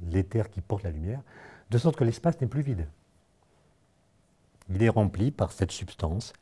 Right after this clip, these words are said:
l'éther, qui fait que le vide newtonien se trouve colonisé par une substance partout présente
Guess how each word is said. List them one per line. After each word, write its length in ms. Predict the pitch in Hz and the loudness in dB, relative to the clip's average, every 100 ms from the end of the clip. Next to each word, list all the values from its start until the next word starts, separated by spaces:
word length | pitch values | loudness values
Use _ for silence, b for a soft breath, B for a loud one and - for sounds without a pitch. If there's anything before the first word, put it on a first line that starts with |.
| 90 | -2
l'éther, 520 | 87 85 71 73 98 - _ _ B B B B B B | -2 0 -4 -6 -12 -16 _ _ B B B B B B
qui 140 | - 101 | -8 -8
fait 280 | - 139 156 | 4 6 6
que 120 | 110 | 6
le 140 | 107 | 6
vide 400 | 107 110 127 92 | 4 2 0 0
newtonien 720 | 92 117 127 107 95 98 131 175 _ _ _ _ _ | 4 4 4 2 4 2 0 -4 _ _ _ _ _
se 160 | - 104 | -4 -2
trouve 380 | - - 147 - - _ | 0 0 -2 -4 -20 _
colonisé 680 | - 127 110 87 76 80 120 - _ _ _ _ _ _ _ _ | 4 6 6 2 -2 -6 -8 -14 _ _ _ _ _ _ _ _
par 160 | 98 92 | 0 2
une 80 | |
substance 840 | 90 - 95 - 92 113 - - - _ _ _ _ _ _ _ _ | 0 -6 -8 -2 -2 -2 -6 -16 -20 _ _ _ _ _ _ _ _
partout 240 | - - 131 | -2 0 -2
présente 480 | - 78 85 127 | -2 -4 -4 -10